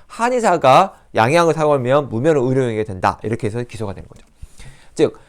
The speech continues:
한의사가 초음파 진단 기기를 사용하는 것은 한의사 면허된 것 이외의 의료 행위를 한 것인가? 이게 이제 문제가 되겠습니다. 종전의 대법원 판례는 한의사가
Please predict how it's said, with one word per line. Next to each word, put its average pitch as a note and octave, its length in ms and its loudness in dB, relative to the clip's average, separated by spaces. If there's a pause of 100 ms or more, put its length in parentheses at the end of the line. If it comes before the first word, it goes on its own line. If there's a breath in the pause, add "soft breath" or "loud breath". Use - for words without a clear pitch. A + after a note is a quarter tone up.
(160 soft breath)
한의사가 F3 880 0 (300 soft breath)
초음파 B3+ 600 2
진단 D3 500 2
기기를 B2+ 340 -2
사용하는 E3 460 0
것은 C#3 400 -2 (400 soft breath)
한의사 G#3+ 760 2
면허된 C#3+ 680 2
것 B2 280 -2 (180)
이외의 F#3 680 6
의료 C#3 420 2
행위를 F3 240 -2
한 A#3+ 180 -14
것인가? B3+ 480 -8 (300)
이게 D#3+ 180 0
이제 A#2 140 0
문제가 F#2+ 260 -12
되겠습니다. - 440 -20 (1120 soft breath)
종전의 A3 460 2
대법원 F3 320 4
판례는 C#3 560 0 (560 soft breath)
한의사가 E3+ 1040 -2